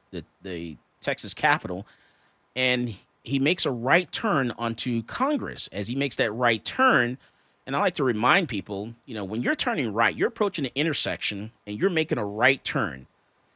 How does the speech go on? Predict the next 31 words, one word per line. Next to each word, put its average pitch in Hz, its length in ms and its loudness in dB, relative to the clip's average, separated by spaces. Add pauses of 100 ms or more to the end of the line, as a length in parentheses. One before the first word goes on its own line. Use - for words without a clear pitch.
(360)
it's - 180 -6
normal 127 420 2
that 107 180 0
you 110 120 -6
look 127 280 -2
to 123 100 -4
your 92 180 -6
left 120 380 0
to 101 60 -16
look 107 240 -8
for 104 200 -6
oncoming 92 500 -4
traffic. - 500 -4 (260)
It's 90 140 -16
very 113 300 0
normal. 90 360 -6
So - 140 -12
just, 110 260 -8
you 143 60 -2
know, 113 80 -4
picture - 260 -4
yourself 127 380 -2 (200)
coming 143 200 -4
to - 80 -2
an 180 40 -2
intersection, 151 500 0
you're 113 100 -2
making 113 200 -2
that 127 100 -4
right 135 240 2
turn, 143 360 0